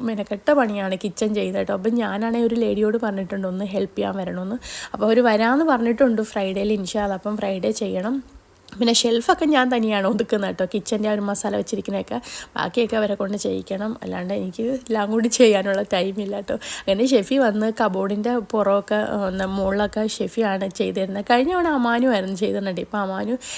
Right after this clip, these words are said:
ഇത്തവണ എക്സാമും ബിസിയൊക്കെ ആയതുകൊണ്ട്, ആ, ഞാൻ, ഷെഫിയായിരുന്നു എൻ്റെ ഹെൽപ്പർ.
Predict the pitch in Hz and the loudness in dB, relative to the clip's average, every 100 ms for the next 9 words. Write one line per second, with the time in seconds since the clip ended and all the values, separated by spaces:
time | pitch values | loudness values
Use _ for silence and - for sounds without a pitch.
0 | - 214 247 240 240 226 214 214 214 226 | -6 0 4 4 4 2 0 0 2 2
1 | 208 196 220 214 202 196 208 196 196 226 | 0 0 -2 0 -2 0 0 -2 -2 0
2 | 302 - 214 208 214 208 220 208 214 202 | 0 0 -2 -2 0 0 -2 -2 -2 0
3 | 247 202 202 190 196 190 196 - 196 | 0 0 0 -4 -2 -2 -4 -4 -6